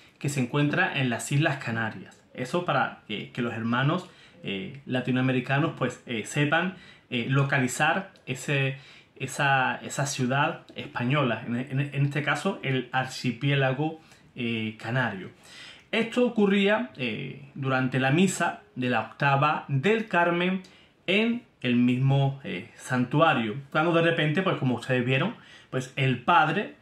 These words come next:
pasó por el pasillo de la iglesia y se dirigió a toda velocidad y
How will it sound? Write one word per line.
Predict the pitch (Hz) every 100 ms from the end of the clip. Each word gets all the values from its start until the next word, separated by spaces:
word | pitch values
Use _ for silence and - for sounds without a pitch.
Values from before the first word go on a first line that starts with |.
| _
pasó | 135 123 - 156 190
por | 185 156
el | 143 135
pasillo | 131 - 147 143 190 - -
de | 127
la | 120
iglesia | 120 147 143 170 226 - - _ _ _ _ - -
y | 160
se | 170 196
dirigió | 190 190 - 180 220 - - - - -
a | 139
toda | 143 151
velocidad | 147 139 135 135 175 214 214 - - _
y | - 247 269 311